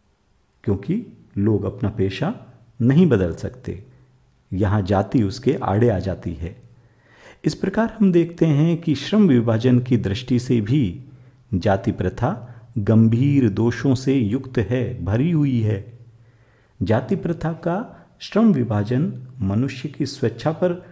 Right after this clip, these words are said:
निर्भर नहीं रहता, उसकी खुद की इच्छा पर नहीं रहता, उस कामगार, उस मजदूर की इच्छा पर उसका श्रम विभाजन नहीं है, बल्कि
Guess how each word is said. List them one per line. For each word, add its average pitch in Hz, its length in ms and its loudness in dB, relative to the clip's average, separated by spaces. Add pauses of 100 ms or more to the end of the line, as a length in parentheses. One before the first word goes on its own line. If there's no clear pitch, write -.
(200)
निर्भर 143 300 2
नहीं 185 240 4
रहता, 101 420 -2 (640)
उसकी - 300 -6
खुद - 240 -8
की 175 120 -4
इच्छा 170 240 -4
पर 175 180 -2
नहीं 165 240 6
रहता, 120 440 -2 (580)
उस 113 180 -4
कामगार, 113 680 2
उस - 260 -6
मजदूर 107 420 0
की 156 160 0
इच्छा 139 260 -6
पर 175 240 -6 (1120)
उसका 131 240 -2
श्रम 151 280 0
विभाजन 151 400 0
नहीं 175 260 2
है, 110 240 -2 (840)
बल्कि 101 300 0